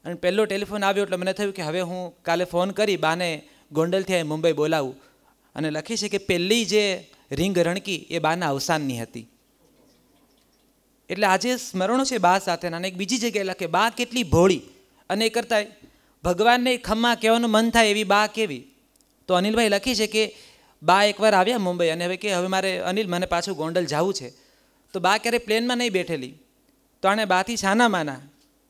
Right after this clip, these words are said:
કિંમત સ-, બાને નહીં કીધી અને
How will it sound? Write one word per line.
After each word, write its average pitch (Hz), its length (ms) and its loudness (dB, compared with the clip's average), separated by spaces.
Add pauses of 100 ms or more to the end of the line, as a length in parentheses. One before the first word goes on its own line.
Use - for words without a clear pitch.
કિંમત 208 300 0
સ-, - 140 -14 (400)
બાને 165 260 -2
નહીં 202 220 -2
કીધી 160 220 -4
અને 185 520 -4